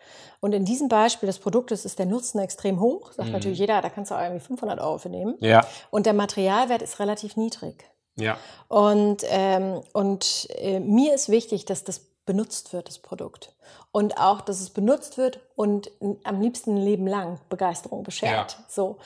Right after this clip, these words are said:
Speaker 1: Und deswegen haben wir einen Preis gewählt, äh, der, äh, uns ermöglicht, ähm, auch Zwischenstufen drin zu haben, also vielleicht auch ein Pro, der das Produkt erklärt,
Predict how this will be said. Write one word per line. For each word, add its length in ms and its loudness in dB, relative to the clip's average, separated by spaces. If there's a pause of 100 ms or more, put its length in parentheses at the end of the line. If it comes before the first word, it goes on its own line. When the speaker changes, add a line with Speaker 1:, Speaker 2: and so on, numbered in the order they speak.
(460)
Speaker 1:
Und 180 2
deswegen 320 2
haben 100 0
wir 80 2
einen 120 -2
Preis 340 -4
gewählt, 720 -2
äh, 260 0
der, 760 2
äh, 40 -8
uns 400 -4
ermöglicht, 1120 2 (320)
ähm, 460 0 (180)
auch 140 -6
Zwischenstufen 640 -2
drin 180 2
zu 140 -8
haben, 200 0
also 180 -2
vielleicht 300 -4
auch 80 -8
ein 100 -6
Pro, 260 2
der 120 2
das 180 -6
Produkt 320 -6
erklärt, 640 4